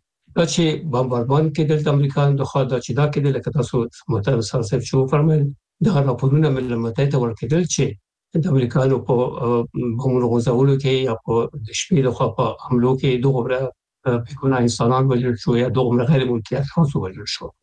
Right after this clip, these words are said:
او هغه وخت کې جنګ و. اه، طالبان یو خوا وو او دولت بل خوا وو. دې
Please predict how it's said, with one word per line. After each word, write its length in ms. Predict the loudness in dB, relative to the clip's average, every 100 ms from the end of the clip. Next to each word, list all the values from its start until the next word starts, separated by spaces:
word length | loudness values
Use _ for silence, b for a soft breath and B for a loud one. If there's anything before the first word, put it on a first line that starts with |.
| _ _ _ 0
او 200 | 2 2
هغه 140 | 2
وخت 200 | 2 0
کې 80 | -2 0
جنګ 200 | 2 0
و. 100 | -4 -10 -12
اه، 180 | -6 -4
طالبان 540 | -2 -2 0 0 0 2
یو 160 | 0
خوا 180 | 0 -2
وو 220 | 0 2
او 120 | 2
دولت 380 | 0 -2 0 2
بل 160 | 2 0
خوا 200 | -2 -6
وو. 160 | -4
دې 140 | -2